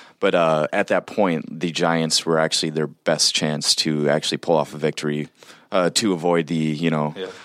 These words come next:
Speaker 1: a winless season.
Speaker 2: I mean, 'cause after that, they got a bye. You can't win then. <laughs> And then
Speaker 1: Yes.
Speaker 2: and then you got the Bengals, the Bills, the Chargers, and the Steelers, all of which they're going to be underdogs in. So
Speaker 1: Mm-hmm.
Speaker 2: I guess we will see, uh, the Browns. <laughs> Y-, you know, it didn't take us long to erase all the undefeated teams, but, uh,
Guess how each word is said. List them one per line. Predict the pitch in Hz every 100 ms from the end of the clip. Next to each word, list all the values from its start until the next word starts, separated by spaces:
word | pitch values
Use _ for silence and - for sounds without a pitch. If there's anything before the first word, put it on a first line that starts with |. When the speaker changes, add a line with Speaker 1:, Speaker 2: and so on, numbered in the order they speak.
| -
Speaker 1:
a | -
winless | 95 104 101 85
season. | - 87 82 76 80 -
Speaker 2:
I | 104
mean, | 104
'cause | 113
after | 127 -
that, | 113
they | 113
got | 104
a | 95
bye. | 87 80
You | 90 90
can't | - 85
win | 92 95
then. | 87 87 110
<laughs> | -
And | 95
then | - 101
Speaker 1:
Yes. | 92 95 - -
Speaker 2:
and | -
then | 110
you | 110
got | 104
the | 90
Bengals, | - 113 139 127 110
the |
Bills, | 95 95 110 110
the | 107
Chargers, | 92 - 95 98 95
and | 95
the | 82
Steelers, | - 101 92 87 87
all | 98 104
of |
which | 90 87 -
they're |
going | 92 90
to | 87
be | 82 82 -
underdogs | 98 98 82 80 82
in. | 85 87
So | 101 95 87
Speaker 1:
Mm-hmm. | 76 - -
Speaker 2:
I | 92
guess | 107 -
we | 117
will | 101
see, | - 117 85
uh, | 76 78
the | 90
Browns. | 85 82 - 110 90 - -
<laughs> |
Y-, | 78
you | 98 101
know, | 98
it | 95 98
didn't | 123
take | 131 127
us | 117 117
long | 113 113
to |
erase | 95 92 101 -
all | 101
the | 98
undefeated | 98 92 104 107 107
teams, | 117 113 113
but, | - 87 -
uh, | 87